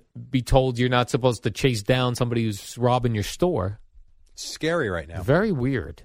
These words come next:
Speaker 2: It really is. It's,
Speaker 1: Very
Speaker 2: uh,
Speaker 1: weird.
Speaker 2: lawlessness is not good.
Speaker 1: Yeah.
Speaker 2: Not good.
Speaker 1: That's why we live in New Jersey, where we have laws.
Speaker 2: Well, uh, New Jersey has their issues, too.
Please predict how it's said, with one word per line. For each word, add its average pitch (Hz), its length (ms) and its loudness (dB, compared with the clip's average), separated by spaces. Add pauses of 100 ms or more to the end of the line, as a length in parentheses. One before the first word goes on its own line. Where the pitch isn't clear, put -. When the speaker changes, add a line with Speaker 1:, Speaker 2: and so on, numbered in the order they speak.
Speaker 2:
It 107 60 -14
really 143 400 -4
is. 113 400 -6
It's, 92 160 -16
Speaker 1:
Very 113 200 2
Speaker 2:
uh, 107 320 0
Speaker 1:
weird. 78 200 -18 (340)
Speaker 2:
lawlessness 147 720 0
is 113 120 -8
not 123 220 -4
good. 101 280 -4 (160)
Speaker 1:
Yeah. 170 420 2 (1040)
Speaker 2:
Not 117 200 -6
good. 92 340 -4
Speaker 1:
That's 120 180 2
why 104 200 2
we 117 160 0
live 104 180 0
in 95 80 -4
New 90 100 -4
Jersey, 90 460 -2
where 90 340 -4
we 87 200 -8
have 98 360 0
laws. 92 720 -6
Speaker 2:
Well, 160 180 -18
uh, - 20 -14
New 175 180 -12
Jersey 190 320 -10
has 180 220 -4
their 180 120 -8
issues, 170 300 -4
too. 123 320 -8